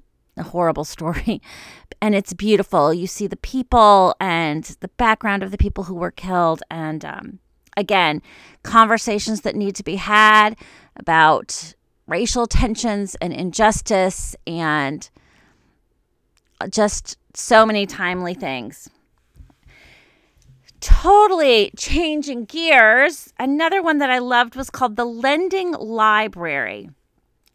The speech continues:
And this is by Alicia, Eliza, excuse me, Fogelson. The Lending Library. And it was a book about books. So how can you go wrong with that?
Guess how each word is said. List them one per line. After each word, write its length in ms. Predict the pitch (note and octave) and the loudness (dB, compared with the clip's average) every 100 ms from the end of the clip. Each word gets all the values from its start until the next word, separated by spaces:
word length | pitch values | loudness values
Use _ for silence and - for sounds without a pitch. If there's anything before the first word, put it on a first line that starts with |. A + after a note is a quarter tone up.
| _ | _
And 140 | A3 A3+ | -4 -4
this 160 | C4+ | -4
is 100 | C4+ | -6
by 200 | C#4 C4+ | 2 4
Alicia, 720 | B3+ G#3+ A3+ A3+ C#4+ C4 C4+ - _ | 4 0 -6 -6 -4 -2 -4 -10 _
Eliza, 640 | A#3 A#3 B3 D4+ D4+ G#3 E3 | -2 4 6 6 6 2 -4
excuse 280 | - - A3 | -6 -14 -12
me, 160 | G3 F#3 _ | -10 -12 _
Fogelson. 840 | B3 B3 G#3 D#3+ - - A#2+ G#3+ - _ _ _ _ - - - - _ | 2 2 2 -6 -10 -18 -16 -20 -20 _ _ _ _ -20 -20 -20 -20 _
The 100 | G#3+ | -10
Lending 500 | G#3 G#3 A3 A#3 A#3 | -6 -6 -4 -6 -4
Library. 920 | A3 F#3+ F#3 F#3 F3 E3+ F3+ F#3+ A3 - | -2 -2 -2 -4 -4 -2 -2 -2 -6 -10
And 180 | G#3+ B3+ - | -10 -8 -6
it 200 | E4 - | -6 0
was 440 | E4 D4+ C#4+ - _ _ _ _ | 0 0 -4 -12 _ _ _ _
a 80 | A#3 | -2
book 240 | F3 G3+ | 2 0
about 300 | A#3+ A#3+ A#3 | 6 6 8
books. 640 | - C4+ D#3+ - - - _ _ _ | 8 8 6 0 -18 -20 _ _ _
So 220 | - A3+ | -8 -6
how 260 | G3+ G#3 G3+ | 2 2 2
can 200 | - G#3+ | 0 -6
you 100 | G3+ | -2
go 180 | F#3+ | -2
wrong 300 | F#3 F3 E3+ | 0 0 0
with 180 | E3+ E3+ | -2 -4
that? 320 | E3 D#3 C3 | 0 2 0